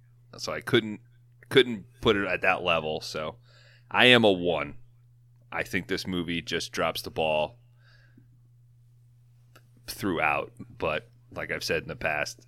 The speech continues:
at least they made a fucking movie. It has a beginning and a middle and an end, and they, they put work into it.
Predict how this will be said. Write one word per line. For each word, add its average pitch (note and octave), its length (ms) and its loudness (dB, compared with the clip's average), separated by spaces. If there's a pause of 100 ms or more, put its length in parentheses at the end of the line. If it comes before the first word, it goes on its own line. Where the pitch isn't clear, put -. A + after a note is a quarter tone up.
at E2 180 -6
least G#2 220 2
they G2 120 6
made E2+ 240 0
a D#2 40 -2
fucking E2 320 -4
movie. D#2 360 -4
It D2+ 120 -2
has D#2 180 0
a D#2 80 -6
beginning D2+ 420 -6
and D2+ 80 -6
a D2 40 -10
middle D2+ 340 -8
and D2 100 -10
an C#2 80 -16
end, D2 240 -12 (200)
and D2+ 160 -14
they, D#2 120 -8 (360)
they - 100 -8
put - 220 -8
work C#2+ 240 -8
into C#2+ 300 -10
it. C#2+ 120 -10